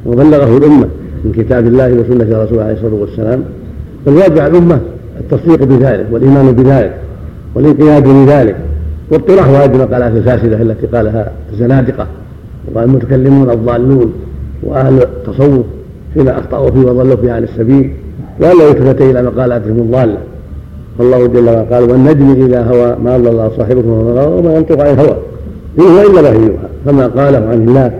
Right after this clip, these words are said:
وثبت عنه فهو الحق، وإن جهله هؤلاء الضالون ولم يعرفوه. وكذلك ما أخبر به من أسمائه وصفاته حق لائقة بالله سبحانه وتعالى، وهي كمال تليق به جل وعلا، لا يشابهه فيها خلقه سبحانه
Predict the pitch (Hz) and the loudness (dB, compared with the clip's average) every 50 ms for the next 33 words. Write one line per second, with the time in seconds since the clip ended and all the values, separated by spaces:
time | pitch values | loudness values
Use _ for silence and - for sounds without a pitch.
0 | - - - - - - - - 113 131 139 139 143 - - 131 135 160 156 135 | -12 -14 -16 -16 -18 -16 -10 -4 -2 0 2 2 2 0 0 0 2 2 4 4
1 | 156 165 151 123 123 123 120 - 123 143 180 - - - - - - - - - | 4 2 0 0 0 0 0 0 0 -2 -2 -2 -4 -12 -16 -18 -18 -18 -16 -18
2 | - - - 160 180 196 175 165 165 135 151 143 127 131 113 110 127 127 123 120 | -14 -6 -2 2 2 4 4 4 4 4 4 4 4 4 4 4 4 4 4 4
3 | 120 117 113 104 110 117 113 113 120 123 127 131 135 131 - - - - - - | 4 2 0 0 -2 -2 0 0 2 2 2 0 -2 -4 -8 -14 -16 -14 -8 -4
4 | 117 127 123 120 113 113 113 104 107 135 127 - - - - - - - - - | -2 0 0 0 0 0 0 0 0 -2 -2 -4 -8 -16 -18 -16 -18 -18 -18 -18
5 | - - - - - - - - 135 120 123 113 113 123 147 185 190 196 151 156 | -18 -20 -18 -16 -10 -4 -2 0 0 2 2 2 4 4 4 4 4 4 4 4
6 | 156 151 151 139 117 127 131 135 123 131 123 123 131 131 120 - 120 127 135 143 | 4 2 2 2 2 2 2 2 2 2 2 2 2 0 -2 -2 0 0 2 2
7 | 143 135 127 117 110 - - 123 123 117 - 110 110 - 104 - - - - - | 2 2 2 0 -2 -2 -4 -4 -4 -2 -2 -4 -4 -2 -4 -4 -4 -6 -10 -16
8 | - - - - - - - - - - 123 131 139 131 131 123 117 117 113 117 | -18 -18 -16 -16 -16 -16 -16 -12 -6 -2 0 2 2 2 2 0 0 0 0 2
9 | 117 120 120 117 - - 104 120 131 120 117 117 107 104 - 104 110 120 127 127 | 2 2 2 0 -2 -4 -4 -2 -2 0 0 0 -2 -4 -4 -6 -2 0 0 0
10 | 123 117 - - - - - - - - - 110 123 135 135 135 139 143 151 151 | 0 -2 -4 -10 -14 -14 -16 -18 -16 -12 -6 -2 -2 0 0 2 2 2 4 4
11 | 139 127 113 - - - - - - - - - - 127 135 143 135 131 123 131 | 2 2 0 -2 -4 -12 -16 -16 -16 -16 -10 -4 -2 2 2 2 2 2 2 2
12 | 131 123 127 123 120 120 113 104 117 139 165 185 160 - 151 139 135 135 131 120 | 2 4 4 4 4 4 2 2 2 2 4 2 4 4 2 2 4 4 4 4
13 | 127 123 117 135 120 110 120 - - 107 123 117 113 117 | 2 2 0 -2 -4 -4 -6 -8 -6 -4 -4 -2 -2 -2